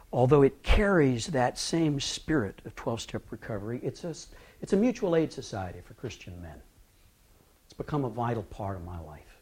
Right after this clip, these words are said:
And there are now, it started here in this church, and there are four hundred groups around the country already in ten years. A big part of Samson, uh,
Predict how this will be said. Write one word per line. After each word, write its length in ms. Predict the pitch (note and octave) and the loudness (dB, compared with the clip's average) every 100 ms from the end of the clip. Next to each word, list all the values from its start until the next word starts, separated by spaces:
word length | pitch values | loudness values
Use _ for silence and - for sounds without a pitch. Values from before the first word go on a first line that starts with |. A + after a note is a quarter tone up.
| _ _ _ _ _ _ - - _ | _ _ _ _ _ _ -20 -20 _
And 120 | - A#2 | -4 0
there 140 | B2 | 0
are 40 | |
now, 400 | A#2+ A#2+ C#3+ C3 | 0 0 0 0
it 200 | C3+ C3+ | -2 -2
started 380 | - A2 A2+ C#3+ | -2 2 4 4
here 140 | - C3+ | 2 2
in 80 | |
this 120 | C3+ - | 0 -4
church, 380 | - D3 D3+ | 0 0 0
and 80 | B2+ | -4
there 100 | C3+ | -6
are 60 | C3+ | -8
four 300 | - A2+ B2+ | -4 -2 -2
hundred 300 | B2 C#3 B2 | -4 -6 -6
groups 340 | D#3 E3+ - | -6 -6 -8
around 160 | - F2+ | -12 -12
the 60 | G#2 | -12
country 400 | - A2 - F#2+ | -10 -10 -8 -10
already 420 | G2 G#2+ G2 - - - - - - | -8 -8 -10 -14 -20 -20 -20 -14 -6
in 140 | G#2+ | -6
ten 260 | - A#2 G#2+ | -2 -2 0
years. 380 | G#2 E2+ G#2+ - - _ - - - _ _ - - | -4 -6 -12 -20 -20 _ -20 -20 -20 _ _ -20 0
A 60 | D3+ | 2
big 320 | C#3+ A#3 A#3 | 6 6 6
part 300 | - A3+ D3+ | 4 6 6
of 80 | A#2+ | 4
Samson, 560 | - D#3+ E3 - A2+ G2 - _ _ - | 0 2 2 -2 -6 -8 -16 _ _ -8
uh, 300 | B2+ G#2 | -4 -4